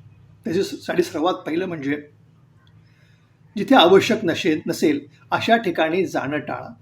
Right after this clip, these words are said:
उत्तम सकस आहार घ्या. आहारामध्ये प्रतिकारशक्ती वाढवणारी व्हिटॅमिन डी सारखी जीवनसत्व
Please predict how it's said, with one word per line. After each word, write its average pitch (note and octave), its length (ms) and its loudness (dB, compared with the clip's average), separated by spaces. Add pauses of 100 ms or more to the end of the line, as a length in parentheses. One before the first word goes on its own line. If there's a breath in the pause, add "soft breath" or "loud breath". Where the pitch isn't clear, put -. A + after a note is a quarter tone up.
(1160 soft breath)
उत्तम A3+ 400 2
सकस F3+ 420 -2
आहार C#3 200 -2
घ्या. C#3 200 -6 (1120 soft breath)
आहारामध्ये E3 600 0 (760 soft breath)
प्रतिकारशक्ती G3 760 -2
वाढवणारी C#3 600 0 (340 soft breath)
व्हिटॅमिन F#3+ 520 -2
डी G3+ 140 -4
सारखी F#3+ 300 -6
जीवनसत्व D#3 600 -6